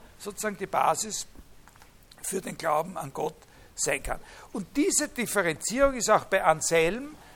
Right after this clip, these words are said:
bei dem Gottesbeweis Anselm, das wird, also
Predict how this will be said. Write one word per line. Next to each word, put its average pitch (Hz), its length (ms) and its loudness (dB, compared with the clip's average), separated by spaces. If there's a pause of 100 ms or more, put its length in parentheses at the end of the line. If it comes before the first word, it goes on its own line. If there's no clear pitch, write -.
bei 180 100 -4
dem 185 160 -6
Gottesbeweis 196 600 0
Anselm, 170 340 0
das 202 180 -6
wird, 208 160 2 (880)
also 180 260 0